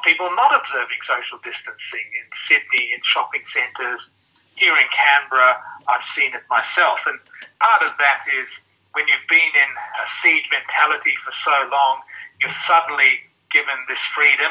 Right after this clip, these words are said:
after doing such good work as we have done as a nation, then there is a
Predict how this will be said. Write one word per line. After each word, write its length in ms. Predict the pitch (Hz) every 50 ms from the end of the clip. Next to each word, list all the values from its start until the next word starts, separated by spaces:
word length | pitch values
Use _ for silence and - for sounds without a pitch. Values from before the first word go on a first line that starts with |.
| 156
after 240 | 139 139 143 - 151 147 -
doing 240 | 147 139 131 - -
such 320 | - 165 - - - -
good 160 | - 117 -
work 240 | - 139 156 170 -
as 80 | 165 - -
we 80 | - 139
have 240 | 135 139 135 - - _
done 240 | _ 147 139 131 -
as 160 | 131 123 -
a 80 | 131 - 139
nation, 320 | 143 147 147 - - 127 - - - _ - - - - - _ _ -
then 160 | 151 151 147
there 400 | - 151 143 135 131 135 127 - - -
is 240 | - 151 147 - - - - - - - - _ _ _ _ _ _
a 80 | - -